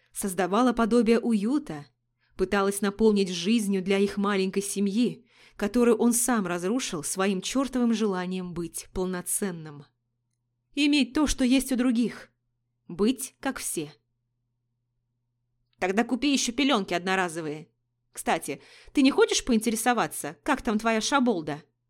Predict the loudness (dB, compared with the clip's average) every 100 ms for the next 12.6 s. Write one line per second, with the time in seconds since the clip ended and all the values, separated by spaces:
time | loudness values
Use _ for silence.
0 | _ _ _ 0 4 4 4 4 4 4
1 | 4 4 2 2 2 2 0 0 2 2
2 | -2 -4 -2 0 0 -2 -6 -8 _ _
3 | _ _ -6 -2 0 0 -2 -2 -2 2
4 | 2 4 2 2 2 2 0 0 -4 -4
5 | -4 0 0 0 -4 2 0 2 0 0
6 | 0 0 0 -2 -4 -6 -4 -4 -4 -10
7 | _ _ _ _ _ _ -2 0 4 6
8 | 6 6 6 4 2 0 0 -2 -4 -4
9 | -6 -10 -12 -20 _ _ _ -8 -4 -4
10 | -4 -10 -20 _ _ _ _ _ _ _
11 | _ _ _ -6 -2 2 2 4 2 2
12 | -2 -6 -6 -8 -10 -20